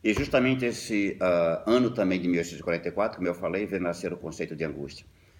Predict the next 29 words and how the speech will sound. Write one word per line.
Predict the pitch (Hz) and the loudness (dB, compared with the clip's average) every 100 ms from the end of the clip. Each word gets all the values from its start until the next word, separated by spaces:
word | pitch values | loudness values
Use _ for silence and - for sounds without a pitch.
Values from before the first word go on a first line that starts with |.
| _ - | _ -2
É | |
sobre | 110 170 160 | 0 2 0
o | |
conceito | 147 131 131 | -2 -2 -2
de | 120 | 0
angústia | 107 98 104 104 | 0 0 -2 -4
que, | 95 92 85 80 | -4 -2 0 -2
ah, | 80 82 78 - | 0 0 0 -2
eu | 78 | -4
vou | 76 | -4
falar | 78 78 78 | -6 -4 -4
um | 82 | -4
pouco. | 80 67 - - _ _ _ _ - _ _ _ | -8 -10 -10 -18 _ _ _ _ -20 _ _ _
Não | - 151 | 2 2
somente | 165 151 139 131 | 2 2 2 2
em | 123 | 0
Kierkegaard, | 123 131 101 90 78 78 | 2 0 0 2 2 2
mas | 92 - | -2 0
também | 90 104 | 2 2
em | 110 | 0
Freud. | - 65 64 - - - - | 0 0 0 -12 -20 -14 -10
Então, | 85 - 87 | -8 -4 -4
tanto | 87 101 139 131 110 | 0 2 2 0 0
em... | 101 90 87 | 0 0 -2
Por | 85 196 | 4 2
que | 196 156 | 4 0
Kierkegaard | 147 151 147 113 92 98 95 | 2 2 2 0 4 4 2
e | 85 | -6
Freud? | - 69 69 | -2 -2 -2